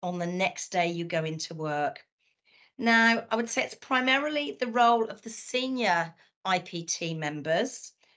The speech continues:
especially your medical and nursing leads, but it isn't just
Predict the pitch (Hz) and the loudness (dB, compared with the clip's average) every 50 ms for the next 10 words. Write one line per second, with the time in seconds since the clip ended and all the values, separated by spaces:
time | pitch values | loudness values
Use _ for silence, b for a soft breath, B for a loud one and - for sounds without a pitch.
0 | _ - 208 202 - - - 220 226 - - 214 214 214 180 202 208 202 196 196 | _ -8 -8 -8 -4 -2 -2 0 0 -2 0 -2 -2 -2 -2 -2 -4 -2 0 0
1 | 196 190 208 202 - - 190 190 185 180 185 185 180 175 - - 185 180 170 170 | 0 -2 -2 -6 -6 -6 -6 -6 -4 -2 -2 0 -2 -2 -4 -8 -8 -6 -4 -4
2 | 170 170 165 156 156 151 156 156 - - - b b b b b b b - 180 | -2 -2 -2 -2 -2 -4 -6 -8 -10 -12 -14 b b b b b b b -6 -4
3 | 202 202 - 226 226 - 240 233 226 - - - 220 226 214 190 160 - - - | -2 0 0 -2 -2 -2 -4 -6 -6 -8 -6 0 4 6 6 6 4 2 -4 -8
4 | - - - - | -10 -12 -14 -18